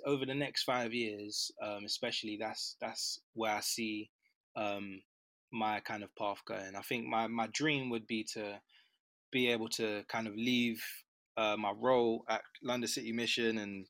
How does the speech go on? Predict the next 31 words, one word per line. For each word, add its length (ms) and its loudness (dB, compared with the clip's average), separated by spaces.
communications 720 -2
and 100 -8
all 160 -4
of 60 -4
that, 180 -4
and 140 -2
be 140 4
able 220 0
to 140 -2
just 420 -4
run, 340 -6
run 200 -8
the 60 -8
charity, 460 -6
you 100 -8
know, 120 -6
full 180 -2
time 380 -4
and 100 -16
have 260 -6
enough 260 -8
kind 160 -8
of, 100 -12
um, 260 -2
funds 260 0
coming 300 -6
in 280 -10
to 100 -6
be 140 -2
able 180 -4
to, 240 -8